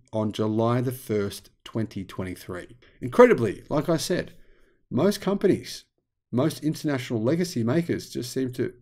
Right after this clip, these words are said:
ignore these rules. So here is what's being said. This is the perfect storm for the Chinese automotive market. It's the perfect storm for global automakers who are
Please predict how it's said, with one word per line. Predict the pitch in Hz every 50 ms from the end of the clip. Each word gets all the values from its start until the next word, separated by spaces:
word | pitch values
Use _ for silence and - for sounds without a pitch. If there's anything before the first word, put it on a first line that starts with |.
| _ _ -
ignore | 123 120 113 110 107 110 117 151 170 143 - - - - - _ _ _ _ -
these | 117 113 123 127 113 104
rules. | 131 165 165 160 - - - - - - _ _ _ _ _ _
So | - - - 196
here | 185 175 - 247 254 254
is | 247 170 175
what's | 165 180 180 175 -
being | - - 160 151 143 127 117
said. | - - - 123 92 87 - - - _
This | - 151 170 170 202
is | 208 196 170 175
the | 180 147 127
perfect | 123 - - - - 165 165 170 165 - - 156 - - - - - -
storm | - - - - - - 143 139 135 113 92 85 87 87
for | - - 120
the | 113 117
Chinese | 117 - - 110 110 107 101 104 98 - - -
automotive | 107 104 101 98 95 98 92 - -
market. | 92 87 - - - - -
It's | 135 123 -
the | - 170
perfect | 165 - 175 170 170 165 - -
storm | - - 127 131 117 - - - - _ _ _ _ _ _ _ _ -
for | - 143
global | 127 135 135 127 113 113 113 - -
automakers | 120 117 113 107 101 98 104 - - - 90 - - - -
who | 113 120 131 127 113
are | - 110 117 117 110 -